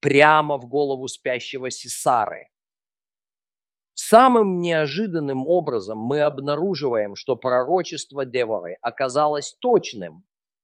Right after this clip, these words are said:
Сисара был предан женщине, просто не той женщине, о которой все подумали. Значит, излишне говорить, что Иаиль, должно быть, была не согласна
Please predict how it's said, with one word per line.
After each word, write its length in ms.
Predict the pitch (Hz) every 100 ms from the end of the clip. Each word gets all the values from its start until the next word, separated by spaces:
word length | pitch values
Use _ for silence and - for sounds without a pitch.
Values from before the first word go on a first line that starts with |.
| _ _ _ _ _ _
Сисара 640 | - - 165 - 208 233 240
был 260 | 190 208
предан 460 | 185 185 185 175 165
женщине, 600 | 131 165 160 131 120 110
просто 340 | - 117 - 117
не 140 | 117
той 220 | 107 123
женщине, 500 | 101 110 107 110 101
о 120 | -
которой 380 | 110 101 113 104
все 220 | 98 -
подумали. 640 | 104 110 110 87 80 - - _ _ _ _ _ _ _ _ _ _ -
Значит, 200 | 123 -
излишне 680 | 143 135 123 190 214 180 170
говорить, 640 | 139 131 120 123 165 196 - _ -
что 340 | - - 156 -
Иаиль, 800 | 139 131 123 143 208 226 220 -
должно 580 | - 135 135 113 127 180
быть, 260 | 175 165 143
была 600 | 113 135 131 156 160 156 -
не 260 | 123 143
согласна 1160 | 147 - 127 120 127 160 147 - 131 120 120 -